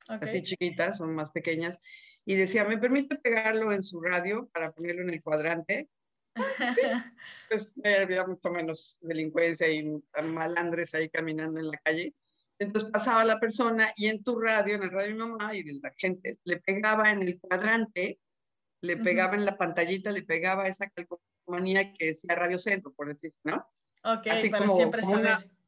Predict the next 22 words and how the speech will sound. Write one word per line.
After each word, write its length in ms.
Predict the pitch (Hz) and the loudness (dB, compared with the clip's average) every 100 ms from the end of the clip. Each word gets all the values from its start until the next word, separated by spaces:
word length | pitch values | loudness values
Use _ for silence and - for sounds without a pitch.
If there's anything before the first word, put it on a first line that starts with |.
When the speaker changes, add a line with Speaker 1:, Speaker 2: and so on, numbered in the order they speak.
| _ _ _ | _ _ _
Speaker 2:
ajá, 340 | 214 220 220 | -2 0 -2
como 200 | 220 214 | 0 0
una 180 | 233 226 | 0 0
bombita 480 | 202 196 196 196 208 | 2 0 0 -2 0
de 60 | 196 | 0
esas, 260 | 202 202 _ _ | 0 -8 _ _
eh, 140 | 170 | -6
de 160 | 165 160 | -6 -4
las 320 | 165 160 - | -4 -6 -14
caricaturas 600 | - 170 170 165 196 185 | -4 -4 -2 -2 0 0
que, 280 | 185 165 147 - | 0 -2 -2 -4
de 60 | |
las, 240 | 160 156 - | -2 -2 0
eh, 140 | 160 | 2
historietas 580 | 160 151 180 190 190 180 | 2 0 0 0 0 -6
que 120 | 175 | -6
ponen 340 | 160 165 170 165 | -6 -2 -2 -2
para 220 | - 151 | 0 0
poner 260 | 156 160 165 | 0 -2 -2
el 80 | |
diálogo, 500 | 165 165 165 170 180 | 0 0 2 0 -2
¿no? 220 | 185 185 | -6 -6